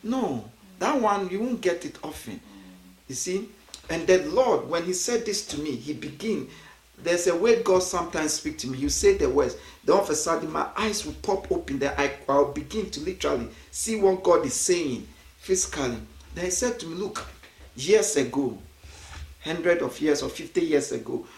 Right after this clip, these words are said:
Speaker 1: when the population was less than the population now, look, there was a temple, a cathedral,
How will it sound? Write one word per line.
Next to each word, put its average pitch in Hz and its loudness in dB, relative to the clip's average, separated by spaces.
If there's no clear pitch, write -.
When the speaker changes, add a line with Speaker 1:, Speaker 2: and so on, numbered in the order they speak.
Speaker 1:
when 185 4
the 165 4
population 165 -2
was 135 -4
less 180 4
than 127 0
the 120 -4
population 135 -4
now, 123 -4
look, 151 -4
there 160 0
was 156 -4
a 156 0
temple, 220 0
a 127 0
cathedral, 127 -6